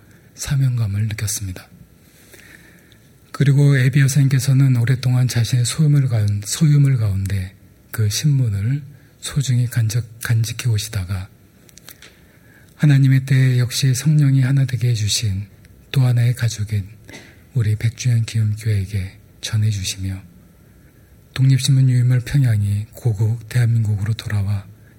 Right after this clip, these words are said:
제자를 찾을 수 있도록 귀한 통로가 되어주셨습니다. 그러한 연유로 현재 그 바통을 이어받은 우리 교회는 새로운 백 년의 역사를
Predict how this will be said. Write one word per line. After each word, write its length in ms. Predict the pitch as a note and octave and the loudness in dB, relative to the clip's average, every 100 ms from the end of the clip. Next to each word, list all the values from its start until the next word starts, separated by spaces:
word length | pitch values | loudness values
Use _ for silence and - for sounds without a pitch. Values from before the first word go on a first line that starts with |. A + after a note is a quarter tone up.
| - - | -20 -8
제자를 560 | - A2+ G#2+ A2+ A2+ | -2 -2 -2 -2 -4
찾을 240 | A2 B2+ B2+ | -4 -4 -4
수 200 | - A2+ | -4 -6
있도록 440 | - G#2+ G2 F#2+ - - - - - _ _ - - | -6 -8 -8 -8 -12 -20 -20 -20 -20 _ _ -20 -8
귀한 500 | B2 A2 F#2 F#2+ A#2+ - - - | -2 -2 -2 -6 -12 -20 -20 -14
통로가 420 | - C3+ A#2 A2 A2 | -2 0 0 0 0
되어주셨습니다. 800 | G#2 G2 G2+ G2+ G#2 F#2+ - - - - - - - - - - - - - _ _ _ - | -2 -2 -6 -8 -8 -10 -12 -20 -20 -20 -20 -20 -20 -20 -20 -20 -20 -20 -20 _ _ _ -2
그러한 320 | C#3 C#3+ C#3+ | 2 4 4
연유로 380 | C3+ C#3 C#3 C3 | 4 4 2 2
현재 380 | D3+ D3+ C#3 C3+ | 4 4 2 2
그 200 | C3+ C3 | 0 0
바통을 680 | A#2+ - - B2 A#2 C3 B2+ | -2 -2 0 0 2 2 2
이어받은 480 | A#2+ A2+ A2+ B2 | 2 0 0 0
우리 200 | A2 A2 | 0 0
교회는 560 | G2+ G#2 G2+ G2+ G2 F#2+ - _ _ _ _ - | -2 -2 -2 -2 -4 -10 -18 _ _ _ _ -8
새로운 440 | - C3+ C3 B2+ | -2 0 0 0
백 120 | A#2 | 0
년의 500 | A#2 A#2 A2+ A2+ B2 | 0 2 2 0 0
역사를 600 | A2 - B2 G#2+ G#2 G#2 | -2 -2 -2 -2 -2 -4